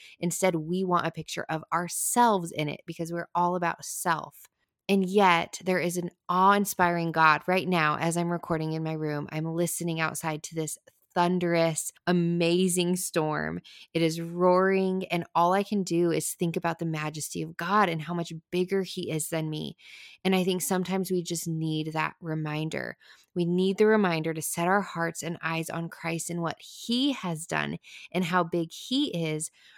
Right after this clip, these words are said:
rather than setting our eyes on the lives that we've lived, the mistakes that we've made, and what we have done. We are broken. He is a healer. We are ashamed. He is a restorer.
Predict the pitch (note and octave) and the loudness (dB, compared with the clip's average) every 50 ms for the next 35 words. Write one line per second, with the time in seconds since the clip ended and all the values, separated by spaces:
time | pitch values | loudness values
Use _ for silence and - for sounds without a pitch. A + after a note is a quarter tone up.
0 | _ - - F3+ F#3+ F#3+ F#3+ G3+ G#3+ - B3+ A#3+ B3 A3+ G3+ - F#3+ F3 F3 E3+ | _ -10 -4 -2 2 4 4 4 4 4 2 2 2 0 0 0 0 0 0 0
1 | E3+ E3 - - E3+ E3+ D#3+ - D#3+ E3+ D#3+ D#3+ E3 D#3 D#3 D#3 D#3 D#3 E3 E3 | 0 0 0 0 -2 -2 -2 -4 -4 -4 -4 -2 0 0 0 0 -2 -4 -6 -8
2 | - - - F#3 G#3+ A3+ A#3 A3+ G3+ - F3 E3 D#3 D#3 D#3 D3+ D#3+ D#3+ D#3+ D#3+ | -10 -8 -6 -4 -2 0 0 0 -2 -2 -2 -2 -2 -4 -6 -6 -6 -6 -4 -4
3 | D#3+ - - - E3 E3 - - G3+ - G3 G3 A3 A3 A3+ A3+ G#3 G3 F#3+ F#3 | -4 -4 -4 -6 -6 -6 -6 -8 -8 -8 -6 -4 -4 -2 -2 -2 -2 -2 -2 -2
4 | F3 E3 D#3+ D#3+ D#3+ D#3+ - _ _ - - _ _ _ - F3 F3 F3 E3 - | 0 -2 -2 -4 -6 -8 -10 _ _ -20 -20 _ _ _ -2 0 0 0 0 -2
5 | D#3+ E3+ E3+ F#3 F#3 F#3+ F#3 D#3 D#3+ D#3+ D#3+ D#3+ - D#3+ D#3 D3+ D3+ - - D#3+ | -4 -6 -4 -2 -2 -2 -2 -4 -6 -8 -8 -6 -4 -2 -2 -2 -4 -6 -10 -12
6 | - _ _ _ _ _ _ _ _ _ _ _ _ _ _ G3 F#3 F3+ F#3+ G#3 | -16 _ _ _ _ _ _ _ _ _ _ _ _ _ _ -12 -4 0 2 2
7 | A3 A#3 A#3 A3 G3 F3 E3 E3+ F3 F3 F3+ - _ _ _ _ _ _ _ _ | 2 4 4 4 2 2 2 0 -4 -8 -10 -12 _ _ _ _ _ _ _ _
8 | - F3+ F3 E3 - E3+ E3+ E3 D#3 - E3+ - - - - - _ _ _ _ | -2 -2 -2 -2 -2 -2 -2 -2 -2 -4 -8 -10 -10 -12 -14 -16 _ _ _ _
9 | _ _ _ _ _ _ _ _ _ - - - - B3+ B3+ A#3 G3+ F3 E3+ E3+ | _ _ _ _ _ _ _ _ _ -16 -8 -4 0 0 2 2 2 2 0 -2
10 | F3 - - F3+ - - E3 - - - E3 D#3 D#3 E3 D#3 - F3 E3 - _ | -4 -4 -4 -4 -4 -4 -6 -8 -6 -6 -4 -4 -4 -4 -8 -10 -14 -20 -20 _
11 | _ _ _ _ _ _ _ - G3+ F#3 G3 G#3+ A3+ A#3 A#3 A#3 A3+ - F#3 F#3 | _ _ _ _ _ _ _ -16 -10 -6 -2 -2 0 2 2 2 2 2 0 0
12 | F3 E3+ - - - - E3 E3 E3 F3 G3 G#3+ A#3+ B3+ - - _ _ - - | 0 0 -2 -2 -2 -2 -2 -2 -2 -2 -2 -4 -4 -6 -8 -12 _ _ -20 -20
13 | - - G#3+ A3 A3+ A3+ A3 G#3 - - F3+ F3 F3 D#3+ D#3+ D3+ - - - - | -10 -6 -4 -2 0 0 0 0 0 0 -2 -2 -4 -6 -6 -6 -6 -6 -6 -4
14 | - - F3 E3 E3 E3 D#3+ D#3 D#3 C2 B1 - - | -4 -2 -2 0 0 0 0 -2 -2 -4 -6 -8 -10